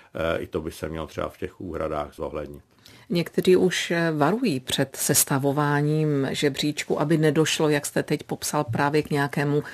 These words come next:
Speaker 2: zjednodušení. Jaká je vůbec nyní podle vašich informací dostupnost těch informací pro nás, pro pacienty o kvalitě toho, kterého zařízení?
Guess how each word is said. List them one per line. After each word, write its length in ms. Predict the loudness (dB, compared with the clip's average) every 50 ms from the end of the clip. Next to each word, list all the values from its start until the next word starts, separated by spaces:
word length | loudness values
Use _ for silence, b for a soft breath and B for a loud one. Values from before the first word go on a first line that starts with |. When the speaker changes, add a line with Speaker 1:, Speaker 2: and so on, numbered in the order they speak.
| B B
Speaker 2:
zjednodušení. 920 | -2 2 2 4 4 4 2 2 0 -2 -2 -2 -2 -2 -2 -2 -4 -6 B B B B B B B B B B -6
Jaká 400 | -6 -2 -2 -4 -2 4 4 6
je 120 | 6 6
vůbec 560 | 4 2 0 2 2 2 2 2 -2 0 0 0 0
nyní 640 | 0 2 2 2 2 2 2 2 2 2 2 2 0
podle 280 | -2 -2 0 0 2
vašich 260 | 2 0 0 -2 -2 -2
informací 920 | -2 -2 -2 -4 -4 -2 -2 -2 -4 -2 -4 -2 -2 -2 -4 -4 -6 -6
dostupnost 1000 | 0 0 2 2 2 4 4 2 2 2 0 0 0 0 -2 -4 -6 -6 -8 -12 B B B B B B B
těch 240 | -4 -4 -4 -4 -2
informací 640 | -2 -2 -2 0 0 0 0 0 0 0 0 0 0
pro 220 | 0 2 2 4
nás, 320 | 4 4 4 2 2 -2 -4
pro 180 | -4 -4 -4
pacienty 680 | -2 -2 -4 -4 -2 -2 0 0 0 -2 -2 -2 -2 -2
o 100 | -2 -2
kvalitě 640 | 0 0 2 2 4 2 2 0 2 2 0 0 0 -2 -8 -20 -14 -2
toho, 240 | -2 0 0 0 -4
kterého 520 | -4 -4 -6 -4 -2 -2 -4 -4 -4 -6 B B B B B B -10
zařízení? 800 | -8 -6 -6 -4 -4 -6 -4 -4 -4 -4 -4 -4 -6 -6 -8 -8